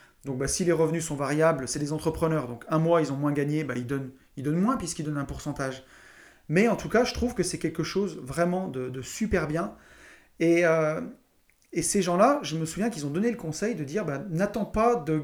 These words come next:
d'avoir des revenus supérieurs pour donner. Donne dès à présent, même si c'est, euh, un pour cent de tes revenus, par exemple, et que ça représente, euh, quinze ou vingt euros par mois, donne-les quand même,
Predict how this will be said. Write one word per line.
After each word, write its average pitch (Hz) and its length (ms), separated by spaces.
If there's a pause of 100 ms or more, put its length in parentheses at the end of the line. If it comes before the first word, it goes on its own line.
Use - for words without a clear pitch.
d'avoir 165 380
des 165 80
revenus 165 380 (280)
supérieurs 190 800
pour 202 200
donner. 160 300 (480)
Donne 202 340
dès 170 220
à 175 40
présent, 160 360
même 202 220
si 196 180
c'est, 160 400 (140)
euh, 120 140 (140)
un 226 120
pour 220 200
cent 196 140
de 170 80
tes 190 100
revenus, 160 340
par 156 160
exemple, 175 340 (400)
et 147 100
que 151 100
ça 147 140
représente, 147 580
euh, 117 420 (400)
quinze 175 460
ou 147 60
vingt 170 240
euros 160 180
par 151 180
mois, 185 280 (260)
donne-les 233 380
quand 180 140
même, 202 260